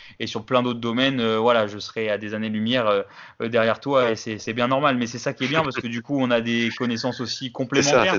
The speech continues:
Speaker 2: c'est ça.
Speaker 1: et
Speaker 2: C'est
Speaker 1: ça
Speaker 2: ça,
Speaker 1: peut
Speaker 2: c'est
Speaker 1: permettre
Speaker 2: bien.
Speaker 1: d'apporter des choses, et puis, et puis voilà, puis peut-être que, euh, et, et puis petit à petit, au cours de ce, dans ce podcast, j'aimerais faire intervenir différents intervenants de différents domaines, avec différentes spécialités, pour,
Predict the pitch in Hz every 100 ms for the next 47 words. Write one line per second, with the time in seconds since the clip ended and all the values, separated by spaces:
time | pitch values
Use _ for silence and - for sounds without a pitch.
0 | - 107 101 - - 127 127 127 110 139
1 | 135 143 135 131 127 135 127 127 202 208
2 | 147 120 - 135 117 147 196 311 139 120
3 | 131 - 127 123 120 117 120 120 120 101
4 | - 113 - - 123 120 127 120 113 117
5 | 113 117 - - 135 123 - 151 120 123
6 | 120 135 120 117 127 - 127 120 151 -
7 | 123 117 120 123 120 113 113 113 135 127
8 | 113 127 120 117 110 110 117 139 143 117
9 | 113 - 117 113 117 131 175 147 - -
10 | - 113 123 131 - 135 139 - 135 143
11 | 139 147 240 - 143